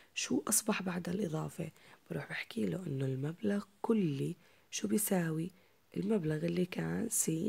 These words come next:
زائد واحد، الدينار اللي ضافه. طب هو حكالي بالأصل لو كانت س تسعة وأربعين، بس بعوض مكان س في تسعة وأربعين، تسعة وأربعين زائد واحد،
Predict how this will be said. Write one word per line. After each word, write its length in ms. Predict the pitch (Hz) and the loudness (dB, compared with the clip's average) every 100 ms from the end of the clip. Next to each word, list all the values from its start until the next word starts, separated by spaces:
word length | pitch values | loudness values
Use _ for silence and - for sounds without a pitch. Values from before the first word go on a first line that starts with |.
| 254 254 - - - | 0 -4 -14 -18 -2
زائد 440 | 226 240 - 147 | 4 4 4 2
واحد، 360 | 147 135 - 165 - | 0 -2 -4 -6 -8
الدينار 460 | 185 190 190 185 156 | 0 2 4 4 2
اللي 200 | 143 139 | 0 -2
ضافه. 360 | 135 131 156 - - - - - | -4 -8 -10 -16 -20 -20 -12 -6
طب 120 | 139 | -4
هو 100 | 156 | -4
حكالي 380 | - - 220 214 | -4 0 2 2
بالأصل 400 | - 190 - 160 | 2 -2 0 2
لو 160 | 156 | 2
كانت 420 | 151 214 208 214 | 2 2 2 0
س 100 | - | 0
تسعة 460 | 233 220 220 - 196 | 0 0 0 -2 -2
وأربعين، 440 | - 175 165 151 147 - - - - | -2 -4 -4 -6 -8 -14 -20 -18 -10
بس 360 | 185 226 220 - | 2 4 4 -2
بعوض 680 | 160 147 202 190 151 143 156 | -4 2 4 4 2 -2 -2
مكان 520 | 151 - 202 185 147 | -2 -2 0 0 0
س 140 | 143 - 180 202 262 285 - - - _ | -2 -2 2 2 2 -2 -6 -20 -20 _
في 140 | - 160 | -4 -2
تسعة 340 | 233 - 202 | 0 0 0
وأربعين، 580 | 214 220 202 196 165 143 - _ - - | 0 0 0 -2 -2 -4 -10 _ -20 -10
تسعة 260 | - - 175 | -4 0 2
وأربعين 520 | 180 190 185 170 151 139 - - - - | 2 0 0 -2 -2 -6 -18 -20 -18 -8
زائد 440 | 156 156 - 180 | 0 2 2 2
واحد، 420 | 220 214 - 180 | 4 2 2 0